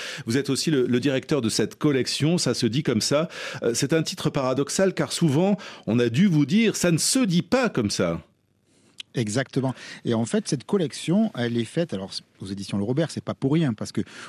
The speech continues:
Speaker 2: on sait tout le travail qui est fait, euh, pour le dictionnaire, pour les dictionnaires Robert autour de la langue française, avec l'esprit d'Alain Rey quand même, il faut pas l'oublier, c'est-à-dire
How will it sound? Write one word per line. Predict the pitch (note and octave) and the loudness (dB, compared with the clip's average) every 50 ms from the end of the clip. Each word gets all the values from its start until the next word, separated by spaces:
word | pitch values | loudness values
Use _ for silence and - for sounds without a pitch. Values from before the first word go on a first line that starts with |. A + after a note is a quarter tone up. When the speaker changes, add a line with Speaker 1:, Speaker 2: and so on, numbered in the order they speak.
| - - | -8 -4
Speaker 2:
on | - G#2+ | -4 -4
sait | - - D#3+ | -2 -2 -2
tout | - - | 0 0
le | A#2 | -2
travail | A2+ - - A2+ B2 B2+ A#2+ | -2 0 -2 -2 0 0 -2
qui | - - A#2+ | 0 0 0
est | A2+ G#2 | 0 0
fait, | - - - C3+ | 0 0 0 2
euh, | B2+ G#2+ | 2 0
pour | G2+ - - F#2+ | 0 -2 -2 0
le | G#2 A#2+ C#3+ | 2 2 2
dictionnaire, | C#3+ A#2+ A#2+ - - - - B2+ C3+ C#3 A#2+ | 2 0 -4 -8 -4 -2 -2 0 0 -2 -2
pour | - - G#2+ | -2 -2 0
les | A#2 A#2 | 0 0
dictionnaires | A2+ A#2+ - - A#2+ A#2+ A#2+ A2 | 0 -4 -4 -2 0 0 0 0
Robert | G#2 A2+ G#2+ A#2+ B2 G2+ | -2 -2 -2 -2 -2 -2
autour | F#2+ - A2 | -4 -4 -6
de | G2 F#2 | -6 -4
la | |
langue | G2 G#2 - | -4 -6 -6
française, | - - B2 - E3 E3+ D#3+ - - - - - - _ | -6 -6 -4 -2 -2 -2 -4 -6 -12 -20 -20 -20 -14 _
avec | - A2+ A2+ A#2+ - | -4 -2 -2 0 0
l'esprit | B2+ A2+ - - - A#2+ | -2 -2 -2 -2 -2 0
d'Alain | A#2+ A#2 A#2+ A#2+ | 2 2 4 4
Rey | A#2 C#3 C#3 | 2 2 0
quand | - A#2 A#2+ | 0 0 0
même, | C#3 C3 | 2 2
il | A2 | 0
faut | - - G2 | 0 -2 -4
pas | - G#2 | -4 -2
l'oublier, | G#2 G2+ A2+ C3 C3+ A2+ | -2 0 0 0 -2 -2
c'est-à-dire | - G#2 - G2+ G2+ A#2+ C3+ | -2 -4 -4 -2 0 0 -2